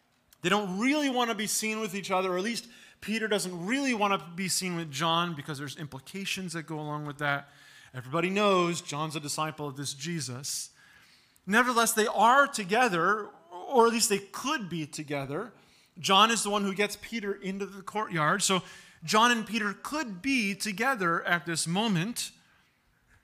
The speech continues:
Jesus is alone. John and Peter, at least potentially, have one another. This is the very first contrast. But why does that matter? Why does it matter? Here's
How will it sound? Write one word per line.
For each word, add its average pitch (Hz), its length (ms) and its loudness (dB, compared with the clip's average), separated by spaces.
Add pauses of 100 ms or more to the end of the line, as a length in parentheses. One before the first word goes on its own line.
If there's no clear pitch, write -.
(880)
Jesus 185 420 -4
is 180 120 -10
alone. 139 320 -8 (1300)
John 160 420 -2
and 170 140 -4
Peter, 147 300 -6
at 147 60 -6
least 165 200 -6
potentially, 156 580 -10
have 151 380 -8 (240)
one 139 160 -6
another. 131 380 -6 (680)
This 160 360 0
is 135 140 -12
the 143 80 -10
very 143 260 -8
first - 420 -12
contrast. - 840 -16 (920)
But 190 100 -4
why 302 160 -2
does 269 140 -6
that 220 140 0
matter? 151 320 -4 (760)
Why 233 160 4
does 277 120 2
it 262 100 2
matter? 214 320 6
Here's 196 460 -4